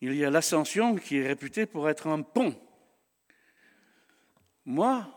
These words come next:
mon intérêt, c'est un viaduc qui va de Noël, en passant par Pâques, l'Ascension et Pentecôte. Ça, c'est un viaduc. Et je n'en suis pas sorti.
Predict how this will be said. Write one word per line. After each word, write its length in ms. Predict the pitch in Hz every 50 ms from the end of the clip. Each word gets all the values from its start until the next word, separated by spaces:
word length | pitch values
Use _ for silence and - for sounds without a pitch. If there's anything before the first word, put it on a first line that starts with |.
| - - - -
mon 280 | 165 143 143 156 185
intérêt, 640 | 190 196 196 196 - 170 160 160 180 208 240 247 - -
c'est 220 | - - 147 -
un 160 | 104 110 117
viaduc 960 | 151 139 135 135 160 160 151 131 - - - - - - - - - - - - - _ _ _ _ _ _ _ _ _ _ _ _ _ _ _ -
qui 200 | - - 175 185
va 380 | 175 185 185 185 196 180 170 160
de 560 | 143 123 123 131 131 127 120 113 110 98 - - _ _ _ _ _ _ _ _ _ _ _
Noël, 580 | - 151 180 202 185 185 208 247 262 285 285 277 - - - -
en 120 | 170 147
passant 380 | 135 - 170 160 - 196 180 175
par 280 | - - 147 131 -
Pâques, 420 | - - 214 254 254 - - - 262 269 - _ _ - _ _
l'Ascension 840 | - 131 165 202 - - 214 190 175 - - - 196 208 247 285 269 - - - - -
et 100 | - 185
Pentecôte. 720 | 180 - 226 214 - - 180 - - 147 139 - - - - - _ _ _ _ _ _ _ _ _ _
Ça, 300 | - - - 302 294 262
c'est 260 | - - 214 - -
un 100 | 190 170
viaduc. 720 | 156 151 147 151 139 123 127 127 - - - - - - _ _ _ _ _ _ _ _ _ _ _ _ _
Et 180 | 175 156 165 156
je 180 | 143 - 185
n'en 140 | 180 175 170
suis 160 | 156 - -
pas 140 | - - 247
sorti. 500 | 233 - 226 - - - 160 165 156 -